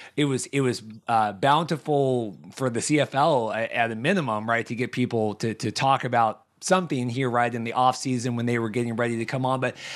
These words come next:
uh, it was disappointing. And then it was also frustrating because I think the narrative immediately became, um, you know, the C F L told the X F L to take a hike. And yeah, I, I'm not a X F L mark i-, i-, in, in that, you know, I, I'll criticize them for being quiet as much as,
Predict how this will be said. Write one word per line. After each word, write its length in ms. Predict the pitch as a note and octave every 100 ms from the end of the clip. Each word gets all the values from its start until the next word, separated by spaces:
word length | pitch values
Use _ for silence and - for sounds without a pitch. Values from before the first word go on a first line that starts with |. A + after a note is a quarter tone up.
| -
uh, 160 | D3+ D#3+
it 60 | F#3
was 200 | G3 F#3
disappointing. 680 | A#3 A3 F3+ F#3+ G3+ G#3+ G3+
And 160 | E3+
then 100 | F#3
it 60 | F#3+
was 160 | F3+ G3+
also 280 | A3+ A#3+
frustrating 760 | F#3 D3+ D#3 - F#3+ F#3+ F#3+ F#3
because 260 | D#3+ D3
I 60 | C#3+
think 180 | D#3+ C#3+
the 80 | B2+
narrative 640 | C3 C#3 C#3 C#3 D3 B2+
immediately 580 | A#2 B2+ C3 C3+ C3 C3
became, 540 | A#2+ - C3 B2 A#2 - - - -
um, 260 | C3 A#2+ A#2
you 100 | B2
know, 60 |
the 100 | G#2+
C 240 | - D#3 D3
F 160 | C3
L 360 | C3+ B2+ B2 B2
told 240 | - C#3
the 100 | B2
X 220 | B2 B2+
F 100 | C3
L 160 | C3+ B2
to 80 | A2
take 180 | B2 G#2
a 40 |
hike. 480 | - A2+ A#2+ B2 - - - - -
And 320 | C#3+ C3+ B2
yeah, 240 | A2 B2 C#3+
I, 180 | C#3+ D3
I'm 180 | D3+ D#3+
not 220 | D#3 C#3+
a 240 | B2 A2 G#2
X 280 | B2+ B2+ -
F 160 | C#3 C#3
L 100 | B2
mark 480 | A#2+ A#2 A#2 - - _
i-, 40 | A#2+
i-, 40 |
in, 840 | A#2+ A2 G2 A#2 G#2+ G#2 A#2+ B2
in 220 | B2 C3 B2+
that, 300 | B2 A#2 -
you 120 | B2
know, 140 | G#2+
I, 300 | G2+ B2 B2 -
I'll 260 | B2+ B2+
criticize 560 | A#2 C#3+ B2+ A#2+ C3 A#2
them 280 | B2 A#2+ A#2
for 120 | A#2+
being 220 | A#2 A#2
quiet 480 | - - A#2 A#2 A2+
as 260 | A#2+ A2+ C3
much 240 | B2 A#2
as, 260 | A2+ G#2